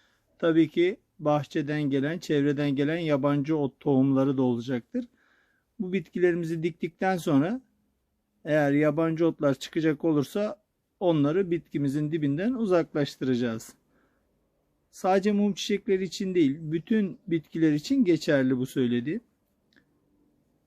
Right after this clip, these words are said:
Şimdi bakalım yavaştan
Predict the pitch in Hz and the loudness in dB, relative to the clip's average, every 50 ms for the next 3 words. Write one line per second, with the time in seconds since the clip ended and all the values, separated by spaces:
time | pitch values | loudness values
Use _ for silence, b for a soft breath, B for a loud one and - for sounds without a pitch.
0 | _ _ _ - - - 226 220 202 185 202 196 - - 180 147 135 156 208 269 | _ _ _ -12 -4 -2 0 0 0 0 -2 -4 0 0 0 0 0 0 -2 -4
1 | 262 b b b b b b b 226 180 151 135 131 135 131 131 131 - - - | -6 b b b b b b b -6 -4 -2 0 0 0 0 -2 -4 -6 -6 -6
2 | 139 156 190 190 | -6 -4 -6 -8